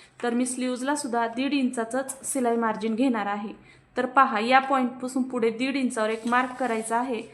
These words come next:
आणि हा पॉइंट या पद्धतीने अगदी कर्वमध्ये, हलका कर्वमध्ये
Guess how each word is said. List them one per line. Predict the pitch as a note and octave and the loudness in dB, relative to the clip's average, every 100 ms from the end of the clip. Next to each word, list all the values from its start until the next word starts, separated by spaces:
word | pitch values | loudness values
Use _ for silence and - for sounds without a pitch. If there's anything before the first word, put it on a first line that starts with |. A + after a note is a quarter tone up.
| - - - | -20 -20 -6
आणि | G3+ G#3+ C4 | -2 0 0
हा | C4+ | 0
पॉइंट | A3+ G#3+ G#3+ G#3+ | 0 -2 -2 2
या | B3+ | 4
पद्धतीने | C4 B3 G#3+ B3 A#3+ G#3 | 4 2 0 0 -2 -2
अगदी | A3 G#3+ B3+ | -4 -4 -6
कर्वमध्ये, | C4 - D4+ D4 D4 D4 C4+ B3+ B3+ | -8 0 6 6 6 4 2 2 0
हलका | C#4+ D4 D4 C4+ | 0 0 0 -2
कर्वमध्ये | B3+ B3 A#3+ A#3+ A3+ A#3 E4+ | 0 0 0 0 -2 -2 -6